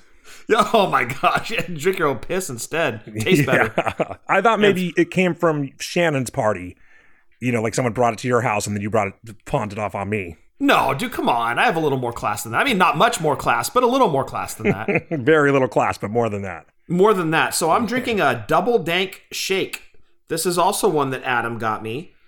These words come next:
Speaker 1: uh, from Alvarado Street and Great Motion. It's a I P A with, uh, something and milk sugar,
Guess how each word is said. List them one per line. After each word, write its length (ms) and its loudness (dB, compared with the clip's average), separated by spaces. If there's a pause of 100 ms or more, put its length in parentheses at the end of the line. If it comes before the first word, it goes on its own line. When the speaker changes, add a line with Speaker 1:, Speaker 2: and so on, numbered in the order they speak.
(180)
Speaker 1:
uh, 280 4
from 220 -4
Alvarado 760 2
Street 540 -4
and 200 -6
Great 320 -4
Motion. 640 -4 (1300)
It's 200 -8
a 360 -2
I 220 0
P 300 -6
A 280 0
with, 640 -2
uh, 540 -4
something 760 -8
and 340 -6
milk 260 -4
sugar, 540 -4